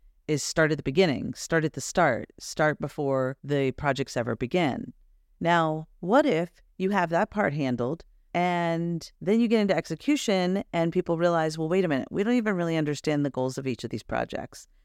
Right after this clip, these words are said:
How do we know what success looks like?" Well, that's gotta be addressed before you actually start the project. And that's where you can do things like better intake processes for projects,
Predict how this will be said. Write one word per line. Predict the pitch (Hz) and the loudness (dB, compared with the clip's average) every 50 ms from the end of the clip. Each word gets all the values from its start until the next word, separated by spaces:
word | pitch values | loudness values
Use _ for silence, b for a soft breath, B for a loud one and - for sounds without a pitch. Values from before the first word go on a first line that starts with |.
| _ | _
How | - - 202 | 0 2 4
do | 226 | 4
we | 240 233 | 6 4
know | 208 196 | 4 4
what | 175 165 - | 2 0 -2
success | - 151 - - - 139 - - | -6 -8 -6 -4 -4 -4 -4 -6
looks | - - - - | -10 -12 -10 -8
like?" | 113 - - _ _ _ _ _ _ _ - _ _ _ | -8 -8 -10 _ _ _ _ _ _ _ -20 _ _ _
Well, | - 120 135 180 226 226 226 _ _ _ _ _ _ _ _ _ _ - | -2 0 2 2 2 0 -2 _ _ _ _ _ _ _ _ _ _ -2
that's | 143 135 135 156 - - | 2 2 2 2 2 0
gotta | - 220 226 | 0 0 2
be | 220 254 269 | 2 2 2
addressed | 277 214 196 160 156 165 - | 2 4 4 4 4 2 0
before | - 156 - 170 180 | -6 -6 -4 -2 -2
you | 180 - - | -2 0 -2
actually | 135 135 - - - 156 147 | -2 -2 -2 -4 -4 -4 -4
start | - - - 131 123 - | -4 -4 -4 -4 -2 -4
the | 135 | -6
project. | - - 208 226 220 - - 107 - _ _ _ _ _ _ _ - | -4 0 0 0 0 0 -2 -6 -6 _ _ _ _ _ _ _ -4
And | 170 165 175 | -2 0 2
that's | 165 170 180 - - | 2 2 0 0 -2
where | 175 170 | -2 0
you | 170 160 | 0 -2
can | - 147 | -2 -2
do | 139 147 147 135 | -2 -2 -2 -2
things | - 143 135 139 131 - | -2 -2 0 0 -2 -2
like | 131 120 113 - | -2 -2 -2 -2
better | - 113 107 107 - | -2 -2 -2 -2 -4
intake | - 156 170 175 - 190 170 - | -2 -2 -2 0 0 -2 -2 -2
processes | - 165 160 160 - - 156 - - 160 147 | -2 -4 -2 -2 -2 -4 -6 -6 -6 -6 -6
for | - - 160 | -4 -4 -4
projects, | - - 151 151 151 - 160 147 147 143 - | -4 -2 -2 -2 0 0 0 0 0 -2 -4